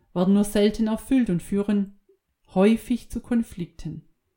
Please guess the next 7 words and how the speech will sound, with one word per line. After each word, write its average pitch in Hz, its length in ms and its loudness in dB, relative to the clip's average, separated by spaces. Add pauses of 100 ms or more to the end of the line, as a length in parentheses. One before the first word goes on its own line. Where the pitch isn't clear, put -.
(760)
Sprich - 580 -4
du 277 220 0
daher 254 560 0
deine 208 320 -2
Bedürfnisse 220 880 -4
offen 202 360 -8
aus. 220 540 -4